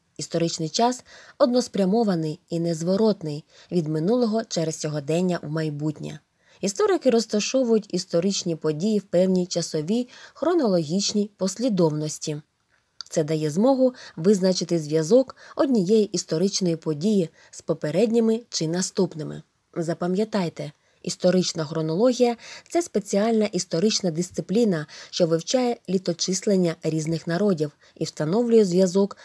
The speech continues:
між подіями в часі, дати історичних подій і джерел. Тому для вчених істориків важливо не лише дізнатися про саму історичну подію,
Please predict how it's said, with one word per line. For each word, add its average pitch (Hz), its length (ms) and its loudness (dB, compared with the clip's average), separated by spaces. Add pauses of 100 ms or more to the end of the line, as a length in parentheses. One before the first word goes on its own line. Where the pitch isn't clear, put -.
(120)
між 302 160 0
подіями 165 580 2
в 151 80 -4
часі, 151 500 -4 (140)
дати 165 440 0
історичних 151 520 -4
подій 165 420 -2 (200)
і 147 100 -8
джерел. 147 480 -4 (1160)
Тому 247 280 6
для 196 180 6
вчених 240 480 4
істориків 185 640 2 (320)
важливо 320 420 4
не 262 200 2
лише 247 420 4
дізнатися 196 600 0
про 170 160 -4
саму 202 320 0
історичну 180 560 -2
подію, 165 600 0